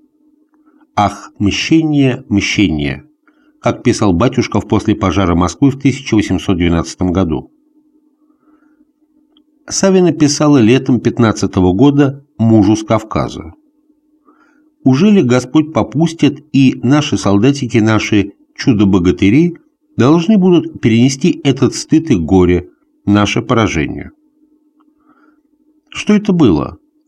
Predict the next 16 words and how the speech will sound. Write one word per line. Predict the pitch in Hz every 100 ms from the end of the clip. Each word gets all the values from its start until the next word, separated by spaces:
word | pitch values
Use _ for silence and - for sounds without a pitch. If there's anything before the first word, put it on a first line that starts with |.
| _ -
Глупость, | 104 117 139 165 160 - _ _ _ -
невежество, | 120 104 95 101 135 139 135 139 139 - _ _ _ _ _ _
происходившие | 123 117 110 110 104 104 - - 101 98 -
не | 123
только | 123 165 160 -
от | - 117 123
незнания | 123 107 120 101 101
народа, | 113 127 117 90
но | 92 107
и | 107 123 123
от | 113 120 -
нежелания | 123 117 127 117 123 143
знать | 170 202 -
его. | 147 78 - _ _ _ _ _ _ _ _ _
Всё | - 131
было. | 80 67 60